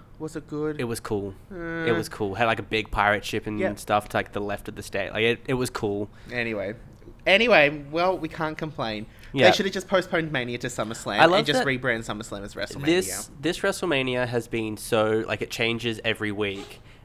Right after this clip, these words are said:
Speaker 2: but yet it's, like, the matches and the storylines, I feel, are, like,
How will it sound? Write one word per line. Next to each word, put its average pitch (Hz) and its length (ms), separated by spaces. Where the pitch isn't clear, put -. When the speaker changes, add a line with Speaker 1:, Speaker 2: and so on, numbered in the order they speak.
Speaker 2:
but 113 160
yet 107 360
it's, - 600
like, 113 200
the 117 80
matches 117 800
and 107 120
the 104 40
storylines, 113 760
I 107 100
feel, 110 380
are, 123 100
like, 98 320